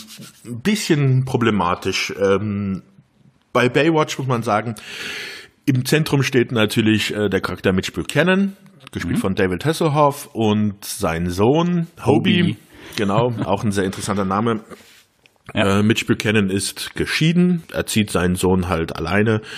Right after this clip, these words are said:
Speaker 1: und arbeitet bei den Rettungsschwimmern am Sch-, von Malibu.
Speaker 2: Genau, Malibu habe ich mal ein bisschen geguckt. Das ist eine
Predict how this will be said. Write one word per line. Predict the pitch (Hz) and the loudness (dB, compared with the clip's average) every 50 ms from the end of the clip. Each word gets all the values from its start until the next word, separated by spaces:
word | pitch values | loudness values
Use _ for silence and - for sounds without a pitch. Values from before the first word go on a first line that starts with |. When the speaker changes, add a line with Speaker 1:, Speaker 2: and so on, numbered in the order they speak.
| - - - - - - | -12 -12 -12 -14 -12 -4
Speaker 1:
und | - 95 98 98 95 92 - - - - - | 0 2 4 4 2 2 0 -4 -10 -8 -4
arbeitet | - 85 85 85 87 90 87 - - 87 82 - - | 0 0 2 4 4 2 2 2 0 0 -2 -4 -6
bei | - 73 82 85 87 87 85 85 | -4 0 2 2 4 4 4 2
den | 82 80 - 80 80 82 85 85 87 85 | 2 0 -2 -2 -2 0 0 0 -2 -2
Rettungsschwimmern | 85 - 87 - 95 90 82 - - 85 82 82 71 85 92 - - - _ _ _ _ - - | -2 -4 -4 -2 -2 -2 -2 -2 -2 -2 -2 -2 -4 -6 -8 -12 -18 -20 _ _ _ _ -20 -14
am | - - 71 71 | -10 -8 -8 -8
Sch-, | - - - - - - _ - - - _ | -8 -8 -10 -12 -14 -16 _ -18 -18 -18 _
von | - - - 82 | -8 -4 -2 -2
Malibu. | 80 80 85 92 90 82 - 87 82 80 - _ _ _ _ _ _ _ _ _ _ _ _ _ - - | 0 0 2 2 0 0 -2 -4 -6 -6 -8 _ _ _ _ _ _ _ _ _ _ _ _ _ -6 0
Speaker 2:
Genau, | - 156 131 107 98 95 | 2 4 4 4 4 4
Malibu | 98 101 113 151 175 160 156 165 165 160 139 - - | 4 4 4 4 2 2 4 4 4 4 2 0 -2
habe | 127 120 120 120 | 0 2 2 2
ich | 120 117 | 4 4
mal | 117 107 101 | 4 4 4
ein | 101 | 4
bisschen | 101 107 - - 98 92 | 2 0 -2 -2 -4 -4
geguckt. | 87 104 143 196 - - - - - - | -2 0 0 0 0 -4 -10 -8 -6 -4
Das | 98 - | -4 -4
ist | - 95 95 - | -4 -8 -6 -4
eine | - 92 87 87 85 82 | -4 -2 -2 -2 -4 -6